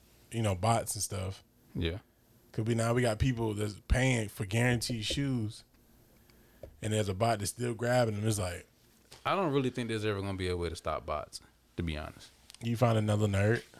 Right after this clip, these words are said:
Speaker 2: Nah, 'cause once that
Speaker 1: A
Speaker 2: nerd
Speaker 1: smarter
Speaker 2: re-,
Speaker 1: nerd.
Speaker 2: w-, and once that, how do I put it? That nerd still isn't gonna stop it unless Nike brings him a bigger check than what he can make from doing it.
Speaker 1: Well, that's how you shut people up. Money.
Speaker 2: And they won't do it.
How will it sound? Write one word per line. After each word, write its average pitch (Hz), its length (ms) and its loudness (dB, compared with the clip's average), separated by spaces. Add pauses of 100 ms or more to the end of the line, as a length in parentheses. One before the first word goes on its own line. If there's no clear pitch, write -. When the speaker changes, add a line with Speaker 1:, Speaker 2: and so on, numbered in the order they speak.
(1900)
Speaker 2:
Nah, 123 240 0
'cause 92 180 -4
once 110 180 2
that 123 160 0
Speaker 1:
A 156 40 6
Speaker 2:
nerd - 60 8 (120)
Speaker 1:
smarter 127 240 6
Speaker 2:
re-, 120 60 2
Speaker 1:
nerd. 131 280 4 (140)
Speaker 2:
w-, 107 240 -12
and 113 180 -2
once 127 200 -2
that, 120 240 -6 (840)
how - 140 -2
do 101 60 0
I 87 80 0
put 85 200 -8
it? - 100 -16 (760)
That 110 360 0
nerd 143 280 0
still 147 220 0
isn't 123 160 2
gonna 117 140 2
stop 123 300 0
it 92 140 -6
unless 104 260 -2
Nike 113 300 -2
brings 104 320 -4
him 101 80 -2
a 85 60 -4
bigger 104 280 -2
check 107 260 -4
than 98 100 -10
what 98 100 -4
he 104 80 -2
can 87 180 -8
make 107 180 -6
from 92 140 -12
doing 92 240 -8
it. - 60 -16
Speaker 1:
Well, 107 100 -2
that's 117 200 2
how 127 60 2
you 127 100 2
shut 123 180 -2
people 139 280 2
up. 131 140 2
Money. 139 200 2
Speaker 2:
And 107 60 2
they 110 120 -2
won't 117 320 -2
do 214 220 2
it. - 100 -14